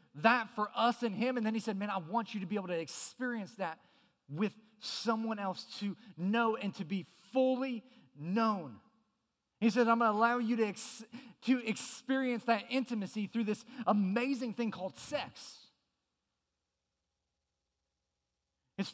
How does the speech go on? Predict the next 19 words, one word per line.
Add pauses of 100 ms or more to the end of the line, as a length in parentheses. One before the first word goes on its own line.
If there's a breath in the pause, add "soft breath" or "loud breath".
powerful
and
it's
magical
and
it's
beautiful, (1300 soft breath)
but
it
can
be
easily
broken (1300)
when
you
try
to
detach
intimacy